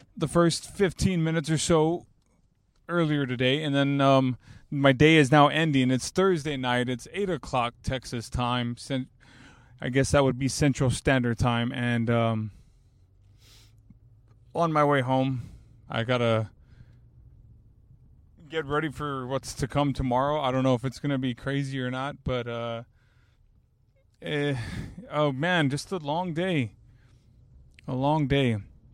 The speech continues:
In the line of work that I'm in, <laughs> I gotta take a lot.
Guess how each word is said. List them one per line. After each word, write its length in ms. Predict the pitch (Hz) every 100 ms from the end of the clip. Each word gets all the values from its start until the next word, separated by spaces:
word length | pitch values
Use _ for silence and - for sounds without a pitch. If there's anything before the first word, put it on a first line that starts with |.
| - - - - - - - _ - - - - - -
In 80 | 135
the 80 | 135
line 240 | 143 170
of 80 | 151
work 220 | 151 143
that 120 | 151
I'm 160 | 143 147
in, 280 | 147 147 123 - 113 113 104
<laughs> 440 | - - - -
I 100 | -
gotta 180 | 131 131
take 280 | - 135 123
a 60 | 123
lot. 360 | 113 120 131